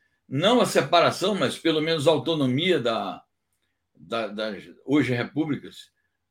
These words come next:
é, do Donbass, o que contrariou os Estados Unidos.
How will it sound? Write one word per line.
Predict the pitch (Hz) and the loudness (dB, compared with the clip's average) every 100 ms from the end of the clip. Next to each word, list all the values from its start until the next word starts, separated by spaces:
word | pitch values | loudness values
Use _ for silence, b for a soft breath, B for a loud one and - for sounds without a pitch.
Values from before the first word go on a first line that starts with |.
| _ | _
é, | 101 95 95 90 82 76 _ _ _ | -8 -6 -6 -8 -12 -16 _ _ _
do | 90 107 | -10 -4
Donbass, | 110 113 98 156 175 - - _ _ _ _ _ | -2 0 0 0 0 -4 -16 _ _ _ _ _
o | - 127 | -10 -6
que | 190 | -4
contrariou | 190 226 196 202 175 180 | 4 4 6 6 8 8
os | 165 | 6
Estados | 143 - 160 131 | 2 0 0 0
Unidos. | 131 170 220 - - | -2 -2 -6 -8 -18